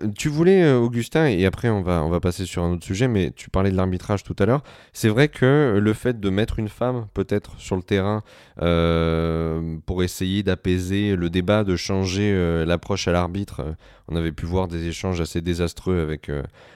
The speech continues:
avec l'arbitre de, de O M de P S G O M. Euh, on a entendu des madames, euh, on a vu les joueurs peut-être, euh,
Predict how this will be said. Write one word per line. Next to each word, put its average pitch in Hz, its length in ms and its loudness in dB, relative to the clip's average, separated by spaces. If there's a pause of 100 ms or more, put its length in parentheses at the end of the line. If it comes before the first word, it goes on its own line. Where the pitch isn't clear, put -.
avec 80 280 -4
l'arbitre 80 340 -4
de, 73 240 -2
de 73 160 -6
O 73 120 -2
M 76 140 -4 (140)
de 80 100 -6
P 85 140 -2
S 80 60 -2
G 85 180 -4
O 87 100 0
M. 113 220 -2 (440)
Euh, 76 400 -4
on 98 140 0
a 98 40 2
entendu 98 360 0
des 98 80 0
madames, 107 420 4
euh, 90 600 -2
on 92 160 -4
a 92 80 -2
vu 98 160 -6
les 95 100 0
joueurs 98 240 -2
peut-être, 95 460 -6
euh, 85 300 0